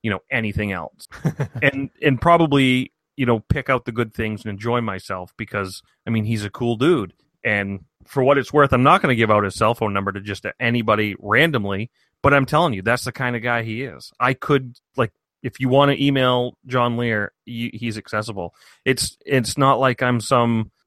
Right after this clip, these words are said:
Speaker 1: you know, fan that just hit the lottery and is now able to talk to a celebrity.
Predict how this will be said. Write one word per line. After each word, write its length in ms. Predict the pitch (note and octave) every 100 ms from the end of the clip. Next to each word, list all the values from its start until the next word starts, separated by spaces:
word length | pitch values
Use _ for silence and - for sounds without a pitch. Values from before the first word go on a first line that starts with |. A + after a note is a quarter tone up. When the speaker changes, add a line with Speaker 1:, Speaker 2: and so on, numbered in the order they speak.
| -
Speaker 1:
you 140 | A#2+
know, 100 | G#2
fan 480 | F#2 - C#3 B2 A#2+
that 120 | A2
just 260 | A2 A2 - _ -
hit 240 | G#2 C3+
the 80 | B2
lottery 440 | A2+ A#2+ A#2+ A2 G#2
and 140 | G2+
is 200 | G#2+ G#2
now 280 | A2+ A2 G#2+
able 260 | G#2+ G#2+
to 160 | G2+ G#2+
talk 280 | - A2+ -
to 120 | G#2+
a 40 | F2+
celebrity. 520 | G#2 A2 A#2 F#2+